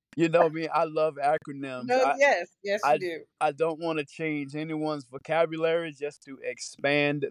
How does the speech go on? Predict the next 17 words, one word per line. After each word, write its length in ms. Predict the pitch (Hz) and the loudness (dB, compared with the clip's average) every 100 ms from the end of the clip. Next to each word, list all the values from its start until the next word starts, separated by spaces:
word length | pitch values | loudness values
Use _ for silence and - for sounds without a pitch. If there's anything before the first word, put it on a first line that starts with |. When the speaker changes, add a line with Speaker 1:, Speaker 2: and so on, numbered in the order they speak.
| 127 | 2
Speaker 1:
their 160 | 135 | 4
dictionary. 800 | 127 135 147 - 135 127 120 120 | 4 0 -4 -4 -4 -2 -2 -6
So 420 | 120 - 135 131 127 | -4 2 4 2 0
Speaker 2:
<laughs> 420 | 294 240 _ _ | -2 -2 _ _
Speaker 1:
as 280 | 160 160 143 | 2 2 0
you 80 | 220 - | -12 -4
talk 220 | 180 - | -2 -2
about 400 | 170 131 135 123 - | -2 2 2 0 -2
art, 300 | - 156 135 - - | 4 4 4 -4 -16
you 140 | 147 139 | -12 -10
know, 140 | 135 | -4
there 180 | 139 147 | 0 0
are 40 | |
different 460 | 131 151 170 156 131 - | 0 -6 -6 -8 -8 -6
types 380 | - 147 139 - | 2 2 0 -6
of 120 | 123 - - | -10 -8 0
art. 340 | 131 131 127 | 4 4 2